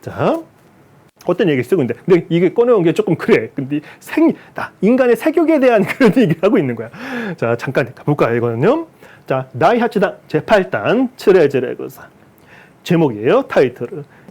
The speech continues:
요노 히토노 코코로. 마도와스 고토. 세상 사람의 코코로, 마도와스는 지금도 있어요. 마도와를 읽어야 되는 거예요. 혼미하게 만드는 거, 이렇게 혼돈스럽게 만드는 게 있어요.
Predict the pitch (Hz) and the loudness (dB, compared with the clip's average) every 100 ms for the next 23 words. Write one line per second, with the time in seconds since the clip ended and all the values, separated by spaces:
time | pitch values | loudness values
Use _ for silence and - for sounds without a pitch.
0 | 156 190 240 226 196 123 117 180 208 - | 2 4 4 2 0 -2 2 2 2 0
1 | 170 156 117 110 165 _ _ _ _ _ | 0 2 -2 -4 -12 _ _ _ _ _
2 | _ _ _ _ 135 156 156 117 113 147 | _ _ _ _ 2 2 4 0 0 0
3 | 120 - 127 _ - 269 247 247 - 202 | -2 -4 -16 _ -2 0 0 -2 -2 -2
4 | 214 262 180 - - 196 180 160 151 226 | 0 0 0 -4 -6 -2 4 4 6 4
5 | - - - 151 208 233 220 196 147 160 | 2 -4 -2 0 2 2 2 0 0 -2
6 | 214 139 123 135 123 123 139 196 151 127 | 0 0 0 0 2 2 2 2 2 2
7 | 127 151 110 101 110 156 302 - - - | 4 2 0 -4 -2 0 0 -2 -16 -20
8 | - _ _ _ - 302 269 247 233 220 | -20 _ _ _ -6 2 4 6 4 2
9 | 226 185 139 131 123 127 - _ _ 147 | 0 0 -2 -4 -4 -4 -8 _ _ -4
10 | 143 240 240 262 254 254 240 233 233 196 | 0 0 0 2 2 2 2 0 0 0
11 | 139 139 147 123 110 - 92 | 0 0 0 -2 -4 -10 -16